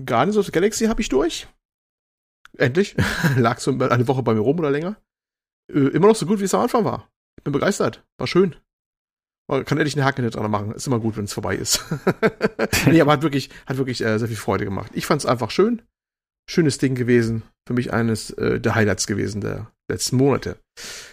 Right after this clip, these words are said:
Jo, das ist eigentlich im Prinzip gewesen, außer natürlich, äh, relativ viel Zeit auch im Battlefield verbracht, seitdem es ja für die Leute, die früher starten konnten, letzte Woche Freitag, glaub ich, das raus war. Das war eigentlich so meine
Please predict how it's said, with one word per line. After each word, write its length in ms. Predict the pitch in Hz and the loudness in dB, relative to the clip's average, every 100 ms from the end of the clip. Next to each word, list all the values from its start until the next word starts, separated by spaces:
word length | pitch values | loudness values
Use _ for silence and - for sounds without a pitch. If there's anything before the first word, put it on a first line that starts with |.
| - | 0
Jo, 360 | 339 165 98 120 | 4 4 2 -8
das 160 | 123 | -8
ist 140 | 135 - | -8 -4
eigentlich 280 | 95 139 | -4 -4
im 80 | 170 | -4
Prinzip 240 | 143 - - | -6 -6 -8
gewesen, 420 | 110 127 165 156 | -4 -2 -2 -4
außer 240 | 120 120 | -4 -4
natürlich, 500 | 104 - 131 113 - | -6 -6 -6 -6 -8
äh, 120 | - - - - - | -8 -8 -12 -16 -8
relativ 380 | 117 - 113 - | -6 -6 -8 -4
viel 240 | 117 110 | -2 -2
Zeit 400 | - 98 98 - | -2 0 0 -2
auch 300 | - 110 - | -4 -6 -6
im 240 | 113 117 | -8 -8
Battlefield 460 | 117 139 139 - 135 | -4 -4 -4 -4 -4
verbracht, 360 | 139 - 123 117 | -4 -4 -4 -4
seitdem 300 | 110 117 127 | -4 -4 -4
es 260 | - - _ - - _ | -6 -10 _ -20 -20 _
ja 100 | 139 | -4
für 180 | 117 123 | 0 0
die 240 | 120 110 104 | 2 2 2
Leute, 240 | - 113 113 | 0 2 2
die 100 | 113 | -4
früher 320 | - 123 113 | 2 2 2
starten 320 | - 113 127 | 0 0 -2
konnten, 240 | 117 120 117 | -4 -4 -2
letzte 240 | 113 123 | -4 -4
Woche 200 | 117 113 | -2 -4
Freitag, 580 | - 139 147 165 147 131 | -4 -2 0 0 -2 -4
glaub 240 | 139 127 | -2 -2
ich, 200 | 117 - _ _ _ _ | -2 -8 _ _ _ _
das 180 | 117 - | 0 0
raus 240 | 98 - | -4 -2
war. 220 | 101 98 | -2 -4
Das 200 | 101 127 | -4 -4
war 80 | 143 | 0
eigentlich 120 | 113 | 0
so 140 | - 107 | 0 -2
meine 320 | 101 98 92 | -2 -2 -6